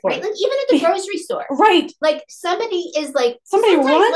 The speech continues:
Speaker 1: when
Speaker 2: into you
Speaker 1: Yes.
Speaker 2: and you apologize.
Speaker 1: Yes.
Speaker 2: "I'm
Speaker 1: Or,
Speaker 2: sorry
Speaker 1: like
Speaker 2: for existing in your space."
Speaker 1: Yeah.
Speaker 2: Get out of here.
Speaker 1: Or somebody, like, I'm looking at something in the aisle, you know, like, on the thing, and somebody walks in front of me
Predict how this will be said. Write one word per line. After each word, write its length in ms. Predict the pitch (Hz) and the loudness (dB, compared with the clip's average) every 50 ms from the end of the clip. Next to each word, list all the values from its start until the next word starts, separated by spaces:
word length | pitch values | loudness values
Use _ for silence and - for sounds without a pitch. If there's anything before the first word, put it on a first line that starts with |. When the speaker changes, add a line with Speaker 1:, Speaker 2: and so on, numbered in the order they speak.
| - 453 | 2 2
Speaker 1:
when 20 | |
Speaker 2:
into 380 | 403 453 453 453 453 440 415 359 | 4 6 6 4 4 4 4 4
you 520 | 302 254 269 359 440 330 247 202 190 196 - | 4 4 6 6 6 6 6 4 4 2 2
Speaker 1:
Yes. 400 | 330 262 - 294 - - - _ - | 0 0 -2 -4 -10 -18 -18 _ -2
Speaker 2:
and 220 | 254 254 254 233 | -2 0 2 2
you 180 | 254 320 339 311 302 | 4 4 4 4 2
apologize. 460 | 285 285 269 233 - - 175 123 - | -2 -4 -4 -4 -4 -6 -8 -8 -6
Speaker 1:
Yes. 320 | 262 202 165 165 - - - _ _ | -8 -8 -8 -12 -16 -20 -20 _ _
Speaker 2:
"I'm 140 | 240 262 277 | -2 0 2
Speaker 1:
Or, 80 | 285 | 2
Speaker 2:
sorry 140 | 285 277 277 | 4 4 4
Speaker 1:
like 140 | 269 262 311 | 2 2 0
Speaker 2:
for 120 | 320 302 | -2 -2
existing 480 | 277 - - 269 269 262 - 302 294 294 | -4 -6 -8 -10 -10 -6 -4 -2 -2 -2
in 120 | 262 240 | -2 -4
your 100 | 226 220 | -6 -8
space." 440 | 220 - _ 247 254 330 427 440 - _ | -8 -10 _ -10 -8 -8 -8 -10 -12 _
Speaker 1:
Yeah. 220 | 294 466 480 480 - _ _ _ | -10 -8 -8 -8 -12 _ _ _
Speaker 2:
Get 120 | 539 539 415 | -2 0 0
out 120 | 277 220 | 0 -2
of 60 | 202 196 | -4 -8
here. 240 | 196 - - - _ | -10 -14 -16 -10 _
Speaker 1:
Or 120 | 269 302 | -6 -6
somebody, 480 | 339 - - 392 359 392 392 415 403 339 | -4 -6 -8 -6 -6 -6 -6 -8 -8 -8
like, 260 | 285 254 254 240 - - | -6 -6 -6 -6 -8 -10
I'm 220 | 226 247 262 262 254 | -10 -10 -8 -8 -8
looking 320 | 277 269 294 285 262 247 | -8 -10 -10 -12 -12 -12
at 120 | 240 240 | -12 -10
something 280 | - 220 226 220 220 220 | -10 -12 -12 -10 -12 -12
in 100 | 214 208 | -12 -10
the 80 | 208 180 - 190 | -8 -6 -4 -4
aisle, 320 | 196 196 196 190 185 185 | -4 -2 -4 -4 -6 -6
you 120 | 196 220 208 | -8 -8 -8
know, 100 | 196 190 | -6 -6
like, 220 | 185 175 175 175 | -6 -8 -8 -8
on 140 | 185 185 185 | -10 -12 -10
the 200 | 175 165 170 175 - _ | -10 -10 -10 -12 -10 _
thing, 220 | 294 262 240 240 | -8 -8 -8 -8
and 320 | - 208 202 190 190 190 _ | -10 -10 -10 -10 -12 -14 _
somebody 320 | - - 240 233 220 220 214 | -14 -12 -10 -10 -8 -8 -8
walks 280 | 208 202 196 196 - - | -6 -6 -6 -8 -8 -14
in 160 | - 208 202 | -14 -14 -14
front 300 | - - 233 226 233 220 | -12 -10 -10 -10 -8 -10
of 140 | 208 202 208 | -12 -14 -10
me 520 | 208 226 240 226 190 175 165 170 180 175 | -4 -2 -2 -2 -2 -4 -10 -12 -14 -16